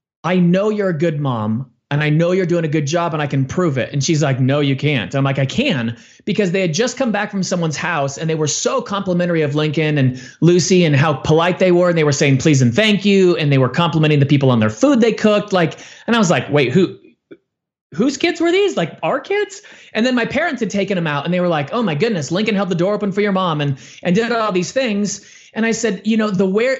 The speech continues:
the, the place that he's stre-, spreading his oats and, and testing you and pushing the boundaries is at home, where he feels safe, he feels secure. You've created an environment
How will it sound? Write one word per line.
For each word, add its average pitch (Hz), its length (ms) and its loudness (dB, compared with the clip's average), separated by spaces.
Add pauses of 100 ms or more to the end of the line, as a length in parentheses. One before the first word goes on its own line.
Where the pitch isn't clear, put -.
the, 175 220 -10
the 185 120 -4
place 269 340 -2
that 233 100 -2
he's 208 260 -2
stre-, 214 240 -4
spreading 220 380 -2
his 185 180 0
oats 220 340 -2
and, 170 220 0 (220)
and 175 240 0
testing 220 480 0
you 190 180 2
and 165 140 -2
pushing 214 260 -2
the 185 60 2
boundaries 180 500 0
is 175 140 -2
at 185 80 -2
home, 143 540 -2 (220)
where 196 120 0
he 208 80 2
feels 202 320 -2
safe, 220 380 -2
he 180 100 -2
feels 202 260 -2
secure. 240 460 -4 (220)
You've 330 240 0
created 240 520 -2
an 196 120 -2
environment 180 800 -2